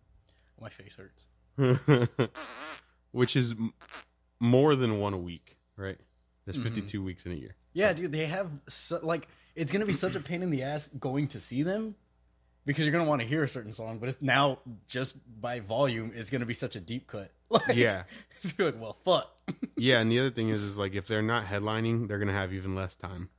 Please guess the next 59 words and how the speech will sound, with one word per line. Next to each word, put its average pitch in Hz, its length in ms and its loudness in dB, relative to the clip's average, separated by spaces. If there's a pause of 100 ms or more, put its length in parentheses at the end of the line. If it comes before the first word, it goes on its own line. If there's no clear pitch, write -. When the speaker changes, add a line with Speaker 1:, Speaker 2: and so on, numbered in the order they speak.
Speaker 1:
<laughs> - 180 -16
Yeah, - 420 0
Speaker 2:
So 117 160 2
Speaker 1:
they 101 80 6
Speaker 2:
they're 101 80 4
Speaker 1:
have - 100 6
Speaker 2:
only 107 120 4 (100)
Speaker 1:
a 101 40 -2
Speaker 2:
gonna - 20 -4
Speaker 1:
five, 147 360 0
six 151 320 -10
song 147 300 -6
set. 123 440 -14
Speaker 2:
Yeah. 110 280 2 (160)
Speaker 1:
They're 120 160 -4
either 127 160 -2
gonna 120 180 -4
go 120 120 -4
through, 127 120 -8
like, 110 140 -8
one 117 200 -4
E 113 80 -6
P 117 540 -6
and 117 160 -8
then 110 420 -10 (680)
they 123 80 -4
should 139 160 -6
just 104 160 -8
do 107 140 -6
that. 95 180 -8
Just 95 180 -14
tour 104 240 -10
one. 95 260 -14 (440)
Speaker 2:
One 104 260 -2
of 95 100 -2
the 95 120 -4
Speaker 1:
One 127 80 -8
Speaker 2:
things. 95 260 -4
Speaker 1:
every 107 260 -12
E 104 140 -16
P. 104 240 -18 (560)
Speaker 2:
Well, 117 80 0
Speaker 1:
What, 117 80 -4
Speaker 2:
'cause 110 180 2
Speaker 1:
what? 135 220 -6 (300)
Do 131 220 -4
a 127 40 -8 (540)
Speaker 2:
Uh, 107 240 -6
what? 110 220 0 (300)
Speaker 1:
do 143 200 0
a 151 40 0
tour. 135 540 -2 (540)
Do 160 160 2
one 175 260 4
tour 165 380 0
for 143 200 -4
every 131 300 -4
E 117 160 -12
P. 101 280 -16